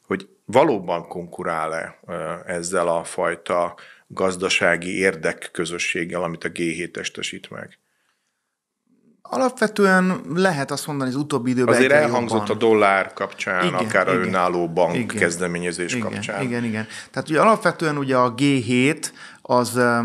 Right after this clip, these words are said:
Speaker 2: nyugatinak nevezzük, de mondjuk benne van Japán,
Speaker 1: Igen.
Speaker 2: ö, és plusz a G-, G hétben egyébként már gondolkoznak abba, hogy meghívnák Dél-Koreát és Ausztráliát is, ö,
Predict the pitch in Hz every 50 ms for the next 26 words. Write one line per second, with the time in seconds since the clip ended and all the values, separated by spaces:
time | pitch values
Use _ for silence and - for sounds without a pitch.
0 | 117 104 131 143 170 170 175 160 - - 147 139 123 - - 135 131 131 127 113
1 | 127 127 117 127 120 120 120 117 110 117 123 123 120 117 110 110 107 107 110 110
2 | - 131 127 131 139 156 180 170 - - - - - - - - - - - -
3 | 117 117 113 113 117 - - 123 - - - 147 147 147 - - 151 117 117 135
4 | 131 131 131 - - 147 - 131 127 139 139 123 110 139 131 131 120 120 113 123
5 | 123 120 120 120 117 120 120 120 - 123 113 117 117 113 110 123 127 127 123 120
6 | 113 - 127 113 104 120 117 - 123 117 113 113 120 113 113 110 117 120 120 120
7 | - 127 104 117 113 107 104 113 120 117 110 107 110 - 113 110 110 104 101 -
8 | 110 101 - 110 110 107 107 - - 113 110 107 104 107 107 104 101 101 - 113
9 | 107 - - 123 117